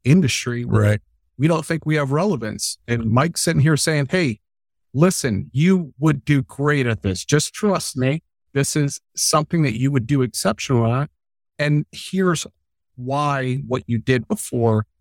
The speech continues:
Speaker 1: is relevant in this new industry and
Speaker 2: Right.
Speaker 1: why it serves you." So I'm very grateful for that. For, that's another thing that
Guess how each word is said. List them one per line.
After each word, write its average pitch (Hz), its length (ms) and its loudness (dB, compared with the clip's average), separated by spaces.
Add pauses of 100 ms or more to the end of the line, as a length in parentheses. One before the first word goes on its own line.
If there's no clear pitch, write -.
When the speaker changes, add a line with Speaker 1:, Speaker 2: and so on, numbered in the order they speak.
Speaker 1:
is 117 200 2
relevant 113 640 0 (180)
in 117 140 4
this 107 220 0
new 117 280 2
industry 135 600 -2
and 113 100 0
Speaker 2:
Right. 92 100 0
Speaker 1:
why 107 260 0 (180)
it 220 120 0
serves 160 400 -2
you." 107 140 2
So 110 380 -2 (280)
I'm 135 240 0
very 147 240 0
grateful 131 460 -2
for - 140 -8
that. 117 280 0
For, 113 320 -2 (140)
that's 120 200 0
another 127 360 0
thing 110 240 0
that 104 200 0